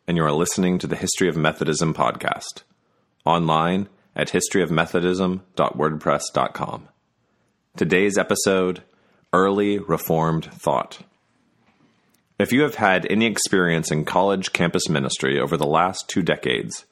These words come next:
you will have noticed a resurgence of avowedly Reformed Christians, proudly espousing the doctrines of the Synod of Dort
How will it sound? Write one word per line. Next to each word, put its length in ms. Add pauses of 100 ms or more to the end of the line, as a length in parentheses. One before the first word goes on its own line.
(540)
you 120
will 100
have 160
noticed 540
a 80
resurgence 680
of 140
avowedly 800
Reformed 720 (100)
Christians, 680 (800)
proudly 460
espousing 580
the 80
doctrines 680
of 140
the 80
Synod 480
of 240
Dort 400